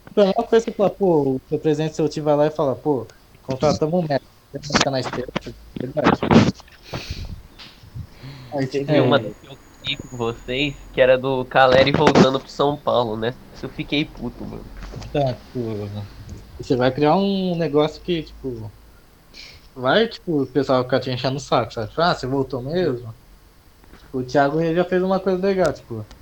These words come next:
Speaker 1: ele já mandou pro, vocês conhecem o Banco Inter, que patrocina o São Paulo?
Speaker 3: Sim.
Speaker 2: Sim.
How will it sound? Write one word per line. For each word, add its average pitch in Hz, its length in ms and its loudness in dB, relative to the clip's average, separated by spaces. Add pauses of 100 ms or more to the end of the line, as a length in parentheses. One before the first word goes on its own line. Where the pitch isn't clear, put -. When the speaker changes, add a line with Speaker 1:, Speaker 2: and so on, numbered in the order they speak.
(480)
Speaker 1:
ele 117 120 -4
já 135 120 2
mandou 143 320 0
pro, 127 840 0
vocês 135 220 -4
conhecem 139 300 -2
o 123 40 -6
Banco 123 260 -2
Inter, 135 320 -2
que - 120 -16
patrocina 113 420 -8
o - 20 -10
São 107 160 -10
Paulo? 131 320 -4 (340)
Speaker 3:
Sim. 139 340 -2
Speaker 2:
Sim. 147 420 -8